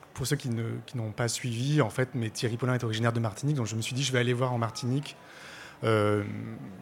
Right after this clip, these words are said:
un peu, je vais aller, euh, retourner aux origines du mal, en fait. Et, euh, j'étais terrorisé parce que je me disais, je, je débarque dans une,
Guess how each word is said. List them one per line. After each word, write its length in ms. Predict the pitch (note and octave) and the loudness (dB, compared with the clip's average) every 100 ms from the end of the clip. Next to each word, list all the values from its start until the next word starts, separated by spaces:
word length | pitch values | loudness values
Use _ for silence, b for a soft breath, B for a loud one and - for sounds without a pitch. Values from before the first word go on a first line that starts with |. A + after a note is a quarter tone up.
| - - - - | -16 -20 -14 -2
un 80 | A#2 | 2
peu, 220 | - C3 | 6 6
je 100 | A#2+ | 6
vais 180 | A2 G#2 | 4 4
aller, 160 | G#2+ | 4
euh, 200 | A#2 A2+ | 4 4
retourner 320 | G#2 G#2 A#2+ B2 | 0 0 2 4
aux 100 | A2+ | 4
origines 260 | G#2+ A2+ | 2 2
du 120 | G#2+ | 0
mal, 200 | G#2+ G#2+ | 2 2
en 80 | G2+ | 0
fait. 240 | G2 - - B B B B B A#2 | -4 -10 -12 B B B B B 4
Et, 180 | B2+ | 8
euh, 300 | B2+ A2+ A2 | 8 8 6
j'étais 260 | G#2+ G#2+ B2 | 2 0 0
terrorisé 400 | B2+ C3 B2+ C#3+ | 6 8 8 8
parce 160 | C#3+ - | 6 4
que 80 | |
je 80 | A2+ | 0
me 80 | A#2 | 0
disais, 160 | A2+ D3 | 2 4
je, 380 | A#2 G#2+ A2 | 4 2 0
je 60 | G2+ | 0
débarque 220 | A#2 C3 | 2 2
dans 60 | B2 | 2
une, 140 | A2+ | -2